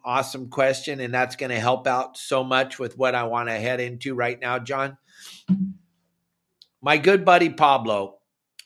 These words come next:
running a phenomenal Fernandez Charters down there in San Diego out of Mission Bay. He has some great hoop net char-, open party trips on his beautiful boat set up to go out this,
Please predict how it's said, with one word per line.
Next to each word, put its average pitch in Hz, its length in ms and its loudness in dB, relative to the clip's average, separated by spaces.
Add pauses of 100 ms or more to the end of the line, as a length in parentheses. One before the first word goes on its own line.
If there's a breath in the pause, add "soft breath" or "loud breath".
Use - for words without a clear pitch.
running 139 380 0
a 127 60 -2
phenomenal 151 920 -2 (600)
Fernandez 147 600 -2
Charters 131 520 0
down 123 260 -4
there 123 200 -4
in 123 100 -12
San 127 320 -6
Diego 123 340 -2
out 113 160 0
of 110 60 -4
Mission 113 400 -8
Bay. 110 380 -2 (640 soft breath)
He 196 200 0
has 175 340 2
some 135 280 -8
great 131 840 -2 (840)
hoop 175 260 2
net 139 260 -2
char-, - 240 -8 (480)
open 160 380 0
party 151 400 2
trips 127 400 -4
on 127 160 -2
his 123 160 -8
beautiful 139 500 -4
boat 131 440 -2
set 135 280 0
up 131 220 -2
to 127 80 -8
go 123 180 -2
out 139 280 0
this, - 360 -14